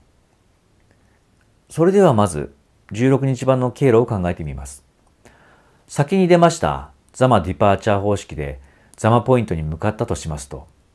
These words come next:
百二十三便を発見した位置が座間ポイントの東ではなく、東南東となってしまいます。また、木更津を経由しますので、時間も相応にかかり、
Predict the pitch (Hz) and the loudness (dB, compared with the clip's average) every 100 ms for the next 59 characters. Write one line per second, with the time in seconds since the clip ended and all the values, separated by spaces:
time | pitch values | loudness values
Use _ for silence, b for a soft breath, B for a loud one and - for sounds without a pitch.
0 | _ b b b b _ 117 175 180 131 | _ b b b b _ -6 0 0 0
1 | 104 98 90 90 87 85 - - 110 107 | 0 -2 -2 -4 -6 -8 -10 -6 -6 -4
2 | 110 107 78 69 71 b b b b - | -4 -4 -8 -10 -12 b b b b -2
3 | 120 143 165 143 104 82 71 92 92 101 | 2 2 2 0 -2 -6 -6 -6 -4 -2
4 | 101 82 80 - 73 _ _ _ _ b | -4 -2 -6 -10 -18 _ _ _ _ b
5 | b b b b - 147 156 147 139 135 | b b b b 0 2 4 2 0 -2
6 | 143 101 - - 67 65 - - - _ | 0 -2 -4 -14 -14 -16 -16 -20 -20 _
7 | _ _ _ _ _ _ _ b b b | _ _ _ _ _ _ _ b b b
8 | 107 110 131 123 b b b b - 180 | -4 2 2 2 b b b b 0 6
9 | 185 170 175 165 175 139 92 - 87 - | 6 6 2 2 2 2 0 -4 -6 -6
10 | 73 69 67 65 _ _ _ _ _ - | -10 -10 -12 -14 _ _ _ _ _ -14
11 | 98 131 117 113 113 135 139 143 135 107 | 0 2 2 0 0 2 2 0 -2 -6
12 | 104 147 76 | -4 -2 -4